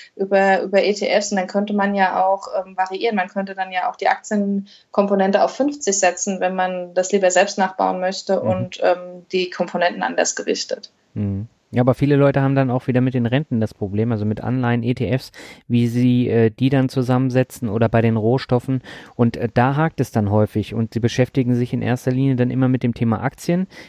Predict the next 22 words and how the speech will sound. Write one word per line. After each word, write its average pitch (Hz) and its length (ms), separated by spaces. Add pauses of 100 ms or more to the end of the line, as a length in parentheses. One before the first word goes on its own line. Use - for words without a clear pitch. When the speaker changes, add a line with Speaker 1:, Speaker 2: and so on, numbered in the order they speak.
(120)
Speaker 2:
Wie 127 120
stelle 127 280
ich, - 200
äh, 123 100
den 120 180
Aktienkorb 135 540
zusammen, 135 300
aber 123 100
der 120 120
Rest 131 180
wird 123 100
so 123 80
ein 123 80
bisschen 123 240
vernachlässigt. 110 800 (120)
Speaker 1:
Hm. 190 440 (240)
Ja, 180 320
das 196 180
ist - 160
richtig, - 340
ja. - 200 (380)
Speaker 2:
Ja. 104 200